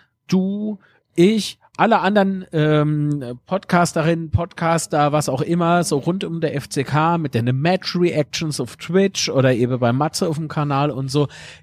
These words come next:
die machen doch viel, viel mehr für die, für die Mitgliedschaft des E Vs, als jetzt das, was, was da erreicht wurde oder angeblich erreicht wurde. Ich sehe da,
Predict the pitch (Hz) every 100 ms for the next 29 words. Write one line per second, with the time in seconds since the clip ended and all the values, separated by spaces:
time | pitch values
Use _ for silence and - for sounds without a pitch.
0 | - 226 214 185 175 143 - - - 254
1 | 302 208 247 220 180 190 202 269 - _
2 | _ _ _ _ - 190 202 196 180 165
3 | 147 _ - 160 156 143 165 - - 170
4 | 139 135 135 - _ 151 - 139 127 113
5 | 117 180 - - _ _ _ _ _ _
6 | _ _ _ _ 139 156 180 165 - 160
7 | 165 175 156 - - 151 - 131 143 160
8 | 151 160 - 123 110 104 104 - _ -
9 | 131 127 135 175 160 127 104 98 101 -
10 | 104 110 - 120 - 196 - 214